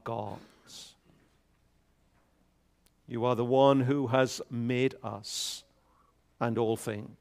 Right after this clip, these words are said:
We belong to you, and we are glad to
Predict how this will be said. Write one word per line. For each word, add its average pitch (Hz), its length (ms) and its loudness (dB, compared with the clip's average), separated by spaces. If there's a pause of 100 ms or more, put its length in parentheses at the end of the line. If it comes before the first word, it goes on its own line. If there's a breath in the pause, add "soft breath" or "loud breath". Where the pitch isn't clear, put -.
(1800)
We 131 280 2
belong 123 520 2
to - 140 -14
you, 117 340 -8 (1400)
and 117 280 -2
we 123 180 0
are 120 100 4
glad 131 540 6
to 117 400 -2